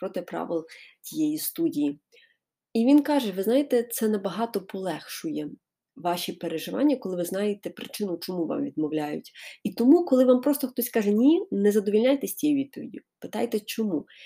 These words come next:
І інколи, як він каже, після кількох "ні" ви обов'язково отримуєте "так". Для мене, наприклад, це дуже показовий урок, тому що я подавалася на волонтерські можливості за кордоном,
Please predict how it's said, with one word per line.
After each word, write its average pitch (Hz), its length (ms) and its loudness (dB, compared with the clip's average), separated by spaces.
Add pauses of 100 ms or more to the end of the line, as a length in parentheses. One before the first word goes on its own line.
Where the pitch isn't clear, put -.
(200)
І 226 60 0
інколи, 240 540 6
як 170 180 0
він 180 120 0
каже, 175 260 -2
після 214 340 0
кількох 214 640 -2
"ні" 226 240 2
ви 214 80 4
обов'язково 180 600 0
отримуєте 196 600 0
"так". - 180 -2 (1600)
Для 190 140 4
мене, 285 240 8
наприклад, 269 380 6
це 208 80 -4
дуже 208 160 0
показовий 180 540 0
урок, 160 380 0
тому 156 240 -4
що 160 320 -6
я 180 240 -2
подавалася 190 680 -2
на 160 80 -2
волонтерські 160 640 -2
можливості 190 680 0
за 180 120 0
кордоном, 262 600 2